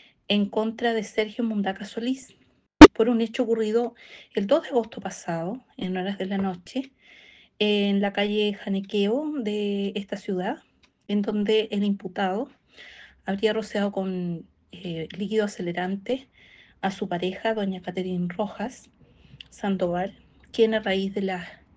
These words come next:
quemaduras, eh, fallece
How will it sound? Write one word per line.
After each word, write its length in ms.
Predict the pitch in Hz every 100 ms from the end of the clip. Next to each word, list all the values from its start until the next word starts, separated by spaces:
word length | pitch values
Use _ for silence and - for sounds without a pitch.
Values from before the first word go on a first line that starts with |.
| - _
quemaduras, 760 | - 185 180 202 226 175 - - - - - - - - _
eh, 460 | 190 185 170 165 165 - -
fallece 760 | - 202 180 247 - - 190